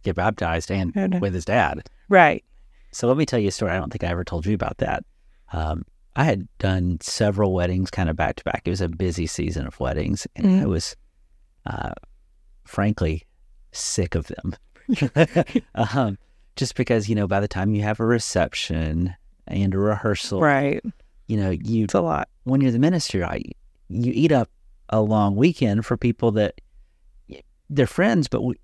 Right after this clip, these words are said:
Speaker 1: like, we weren't close at all.
Speaker 2: Right. We
Speaker 1: We'd
Speaker 2: had
Speaker 1: never
Speaker 2: just
Speaker 1: been
Speaker 2: kinda
Speaker 1: to each
Speaker 2: met
Speaker 1: other's
Speaker 2: each other.
Speaker 1: houses, you know,
Speaker 2: Right.
Speaker 1: like,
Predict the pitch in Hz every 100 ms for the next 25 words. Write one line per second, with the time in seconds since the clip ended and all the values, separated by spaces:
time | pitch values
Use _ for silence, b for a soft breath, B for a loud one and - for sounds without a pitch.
0 | _ 131 - 233 156 - - 127 175 -
1 | - - - - 202 202 170 175 185 202
2 | 202 185 175 190 - 196 190 175 185 214
3 | 196 170 165 165 156 151 - - 190 175
4 | 170 - _